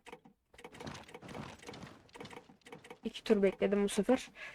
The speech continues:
Daha sağlam ordularla çıkmak için. Buralarda da hiç nüfus yok. Maalesef.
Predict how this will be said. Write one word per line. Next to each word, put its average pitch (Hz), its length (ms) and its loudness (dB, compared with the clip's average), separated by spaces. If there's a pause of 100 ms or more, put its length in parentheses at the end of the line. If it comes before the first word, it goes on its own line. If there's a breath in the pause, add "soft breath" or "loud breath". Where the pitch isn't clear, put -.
(340 loud breath)
Daha 220 160 10
sağlam 220 360 10
ordularla 226 460 12
çıkmak 247 380 6
için. - 380 6
Buralarda 233 460 8
da 233 60 12
hiç - 400 4
nüfus - 360 2
yok. - 200 6 (720)
Maalesef. 202 640 6